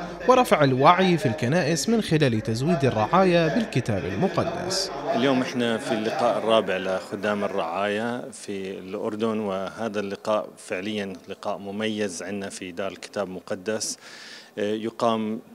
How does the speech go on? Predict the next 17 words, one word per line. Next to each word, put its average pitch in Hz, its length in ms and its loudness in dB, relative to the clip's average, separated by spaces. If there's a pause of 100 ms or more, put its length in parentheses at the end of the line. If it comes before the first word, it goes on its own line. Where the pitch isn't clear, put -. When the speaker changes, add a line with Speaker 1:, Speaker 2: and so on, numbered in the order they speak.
(140)
Speaker 2:
تقريبًا 101 400 -6
كل 107 220 -8
سنة 101 280 -4
مرة، 98 300 -4
آه، 92 560 -4
واحدة، 104 460 -4
لكن 110 360 -4
في 110 160 -10
هاي 117 140 -4
السنة 117 500 -4
إجا 110 300 -4
بعنوان 104 800 -4
الكتاب 101 500 -4
المقدس 101 540 -8
وتحديات 98 540 -8
الإنسان 98 560 -10
المعاصر. 92 640 -6